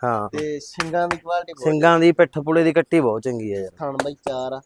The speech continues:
Speaker 2: ਚੈੱਕ ਕਰਵਾ
Speaker 1: ਪਿੱਠ
Speaker 2: ਲਓ।
Speaker 1: ਪੁੜੇ ਦੀ ਕੁਆਲਿਟੀ।
Speaker 2: ਹੂੰ, ਸਹੀ
Speaker 1: ਥਣ
Speaker 2: ਗੱਲ
Speaker 1: ਵੀ ਚਾਰ ਆ, ਪੂਰੀ ਚੰਗੇ
Speaker 2: ਬਹੁਤ
Speaker 1: ਸਿੰਘ।
Speaker 2: ਚੰਗੀ ਕੁਆਲਿਟੀ ਆ। ਬਾਕੀ ਰਾਜੀ ਰੂਜੀ ਬ-, ਬਹੁਤ ਆ।
Speaker 1: ਪਿਓਰ ਮੀਨੀ ਆ।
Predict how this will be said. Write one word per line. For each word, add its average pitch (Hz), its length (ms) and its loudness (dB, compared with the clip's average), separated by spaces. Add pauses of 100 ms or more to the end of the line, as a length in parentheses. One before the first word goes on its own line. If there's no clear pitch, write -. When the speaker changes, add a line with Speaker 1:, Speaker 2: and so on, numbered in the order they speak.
(140)
Speaker 2:
ਚੈੱਕ 127 200 -12
ਕਰਵਾ 127 200 -10
Speaker 1:
ਪਿੱਠ 156 120 0
Speaker 2:
ਲਓ। 151 100 -4
Speaker 1:
ਪੁੜੇ 143 200 -2
ਦੀ 135 100 -2
ਕੁਆਲਿਟੀ। 120 420 -2
Speaker 2:
ਹੂੰ, 131 280 -12 (340)
ਸਹੀ 123 220 -14
Speaker 1:
ਥਣ 120 100 -6
Speaker 2:
ਗੱਲ 131 140 -4
Speaker 1:
ਵੀ 135 120 -4
ਚਾਰ 120 300 0
ਆ, 117 140 -4 (200)
ਪੂਰੀ 139 200 -6
ਚੰਗੇ 131 240 -4
Speaker 2:
ਬਹੁਤ 135 100 -6
Speaker 1:
ਸਿੰਘ। 139 100 -6
Speaker 2:
ਚੰਗੀ 135 300 -10
ਕੁਆਲਿਟੀ 131 500 -10
ਆ। 127 80 -10
ਬਾਕੀ 131 320 -14 (500)
ਰਾਜੀ 170 240 0
ਰੂਜੀ 196 280 -4
ਬ-, 156 240 -12
ਬਹੁਤ 143 240 -6
ਆ। 135 80 -6
Speaker 1:
ਪਿਓਰ 190 280 12
ਮੀਨੀ 180 340 8
ਆ। 135 160 -4